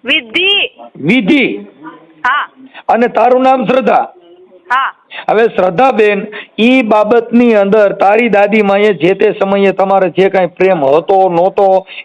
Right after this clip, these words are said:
Speaker 2: ઈ તો તમે, તને ખબર જ છે અત્યારે હાલ મારી સાંભળ. પણ તને જે તારા આ નવી મોટી માં છે એને હાચવા હતા અને એને તમને મોટિયું કર્યું, એટલે ઈ વાતમાં તમારે એનો ગુણ ભૂલાય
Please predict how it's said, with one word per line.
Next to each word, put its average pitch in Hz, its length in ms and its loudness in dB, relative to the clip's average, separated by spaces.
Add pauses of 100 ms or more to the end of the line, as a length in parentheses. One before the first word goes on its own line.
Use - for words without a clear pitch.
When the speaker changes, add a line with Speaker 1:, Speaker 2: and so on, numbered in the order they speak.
Speaker 2:
ઈ 233 120 2
તો 220 140 -2
તમે, 220 280 0
તને 233 260 0
ખબર 226 240 0
જ 220 180 -2
છે 226 60 4
અત્યારે 214 320 2
હાલ 202 120 2
મારી 202 180 0
સાંભળ. 190 260 0
પણ 254 420 -2
તને 233 340 0
જે 240 180 2
તારા 240 260 2
આ 233 120 2
નવી 220 280 2
મોટી 226 280 0
માં 220 180 0
છે 262 120 0
એને 226 240 2
હાચવા 240 440 0
હતા 202 260 0 (200)
અને 262 200 0
એને 269 140 2
તમને 254 240 0
મોટિયું 269 380 0
કર્યું, 208 280 0 (240)
એટલે 254 160 0
ઈ 254 280 0
વાતમાં 254 400 0
તમારે 254 280 2
એનો 240 140 2
ગુણ 233 220 0
ભૂલાય 214 480 0